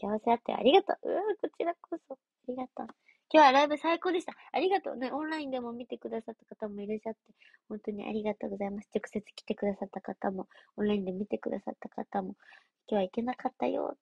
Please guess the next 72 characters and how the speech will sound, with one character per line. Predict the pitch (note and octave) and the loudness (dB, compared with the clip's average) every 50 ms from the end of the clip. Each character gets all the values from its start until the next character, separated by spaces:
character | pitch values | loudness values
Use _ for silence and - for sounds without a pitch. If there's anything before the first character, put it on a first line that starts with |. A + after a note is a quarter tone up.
| _ - | _ -8
て | - - G#1+ | -6 -4 -4
い | G#1+ | -4
う | - | -6
方 | - - G#3 - - A#3+ A3 | -8 -12 -10 -4 -2 0 0
も、 | G#3 - - _ _ _ _ _ _ _ _ - - - | 0 -4 -6 _ _ _ _ _ _ _ _ -12 -10 -6
応 | F3+ F#3 F#3 | -4 -4 -4
援 | F3+ F3+ | -4 -4
の | F3 F3+ F3 | -6 -10 -10
気 | - - F#3+ | -8 -10 -10
持 | F3+ F3 F3+ | -10 -8 -12
ち | - - - - | -14 -14 -14 -14
が | - | -12
と | - - - | -10 -10 -12
っ | - | -8
て | _ - F#3 | _ -8 -8
も | F3+ F3 - | -6 -8 -8
嬉 | F#3 F#3 F#3 - | -8 -8 -10 -8
し | - - G3+ | -8 -8 -2
い | G3 | 4
で | G3+ A3+ B3+ B3 - | 4 4 4 4 -2
す。 | _ _ _ _ _ _ _ _ _ _ _ _ - | _ _ _ _ _ _ _ _ _ _ _ _ 2
毎 | C4+ D4+ D4 | 4 4 4
日 | C#4 C4 - - A#3+ | 4 2 2 0 -2
本 | C4 C#4+ D#4 D#4 | 0 -2 -6 -6
当 | - D4+ | -6 -4
に | D4 C#4+ | -2 0
あ | C#4+ | 0
り | C#4 B3+ | 0 0
が | - | 0
と | - - | -4 -2
う。 | |
こ | - A3+ G#3+ | -2 -2 -2
ち | - - E4+ F4 | 4 4 8 8
ら | E4+ E4+ - | 8 6 6
こ | - F4+ - | 0 -2 0
そ。 | - - C4+ B3 - - _ | 6 6 6 6 6 2 _
本 | - - - D#4+ D#4 - E4 D#4+ F4+ - | -20 0 0 2 4 4 2 2 2 -2
当 | - D4+ | -4 -4
に | C4+ C#4 C4+ | -4 -4 -6
こ | - C4+ B3 | -6 -8 -8
ち | - - - | -8 -8 -8
ら | B3+ A#3+ | -8 -8
こ | - - A3+ | -8 -12 -16
そ。 | - _ _ _ _ - - - - - - _ _ _ _ - | -16 _ _ _ _ -20 -20 -20 -20 -20 -20 _ _ _ _ -16
あ | F#3+ | -14
り | F#3 F3+ | -10 -10
が | F#3 F3+ - | -10 -10 -10
と | - - | -12 -14
う | F3+ | -14
ご | E3+ | -14
ざ | F3 _ F3 F3+ | -14 _ -14 -14
い | G3 | -12
ま | F#3+ G#3 - | -14 -14 -16
す。 | _ _ G3+ | _ _ -18
い | - _ | -18 _
つ | - | -12
も。 | G3+ - - _ _ _ _ _ _ _ | -12 -12 -14 _ _ _ _ _ _ _
で | G3 G3+ | 4 4
は、 | G3 F3+ E3+ - - - - _ _ - | 6 6 4 0 -6 -16 -20 _ _ -16
明 | F3+ - _ | -16 -4 _
日 | - G3+ | 4 4
は | G3 F#3 | 4 2
百 | F#3+ G3+ - A3 | -2 0 2 2
日 | A3 G#3+ G3+ - - | 2 2 -2 -6 -2
配 | - A3 A3 | -2 0 0
信 | - - G#3 G3+ G3+ | 0 -4 -8 -8 -6
と | - | -6
い | - | -6
う | |
こ | - - - | -6 -6 -8
と | - - A#3 | -8 -8 -8
で | A3 - | -8 -8